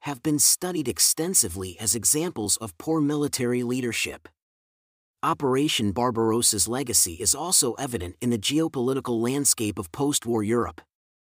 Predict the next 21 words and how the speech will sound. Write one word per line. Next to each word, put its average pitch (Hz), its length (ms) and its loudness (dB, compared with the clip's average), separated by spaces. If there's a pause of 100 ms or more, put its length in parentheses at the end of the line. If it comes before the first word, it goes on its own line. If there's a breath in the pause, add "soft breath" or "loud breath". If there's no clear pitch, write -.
(500)
The 127 100 -6
division 131 540 0
of 95 100 -4
Germany 117 560 0
in 117 140 -2
the 104 80 0
subsequent 131 680 2
Cold 135 320 -2
War 110 400 0
can 135 180 -2
be 131 120 -2
traced - 520 0
back 135 260 -6
to 131 100 -4
the 104 140 0
intense 135 420 0
battles 127 540 -2
on 120 160 -2
the 113 180 -2
Eastern 110 360 2
Front. 110 460 -4